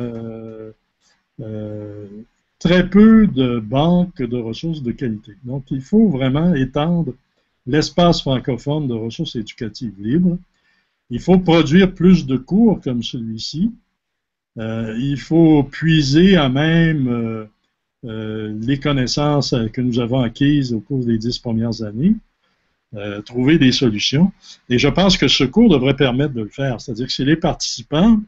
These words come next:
on disait là que le cours doit être construit en partie, un club doit être construit en partie par les participants. Je pense que il y a probablement dans les gens qui,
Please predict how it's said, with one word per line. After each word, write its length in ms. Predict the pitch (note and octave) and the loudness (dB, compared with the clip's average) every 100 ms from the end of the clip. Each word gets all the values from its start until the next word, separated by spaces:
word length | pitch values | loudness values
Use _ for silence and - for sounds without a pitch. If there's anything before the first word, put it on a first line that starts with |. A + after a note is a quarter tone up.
| _ _ _ _ | _ _ _ _
on 120 | - G#2 | -18 -12
disait 380 | G#2 A#2+ E3 | -4 0 2
là 140 | D3 C3 | 2 0
que 120 | C#3 | -2
le 140 | A2+ | -6
cours 240 | G#2+ D3 D3+ | -6 -6 -4
doit 120 | A#2+ C3 | -4 -6
être 160 | B2 | -8
construit 500 | - A2+ - C3+ D3+ | -8 -10 -10 -4 -4
en 80 | A#2+ | -4
partie, 480 | A2+ A2+ - D3 D3+ | -6 -10 -10 -8 -6
un 100 | A2+ | -6
club 320 | C3 D3+ D#3+ | -4 -2 -2
doit 120 | A#2+ A#2 | -4 -6
être 180 | A#2+ | -8
construit 540 | - A#2 - - C#3+ - _ _ - | -8 -8 -8 -6 -6 -6 _ _ -14
en 100 | A2+ | -10
partie 320 | A#2 A2 E3+ | -10 -8 -6
par 180 | C#3+ A2 | -6 -8
les 100 | G#2+ | -8
participants. 540 | - G2+ - - E3 | -12 -14 -12 -6 -4
Je 120 | C#3 | -2
pense 340 | A2+ D3+ D3+ - | -4 -2 -2 -2
que 300 | C#3 C3 C3 _ _ _ _ _ | -2 -2 -2 _ _ _ _ _
il 100 | A2 | -8
y 80 | A2+ | -2
a 160 | C3+ D3 | 0 0
probablement 600 | D3 C#3+ D#3 D3 C3+ D#3+ | 2 0 2 2 2 0
dans 160 | C#3+ C3 | 0 -2
les 160 | A#2+ | -4
gens 280 | A2 D3+ E3 | -4 -2 -4
qui, 520 | D#3+ - A2 G#2 G2 | -4 -10 -10 -10 -12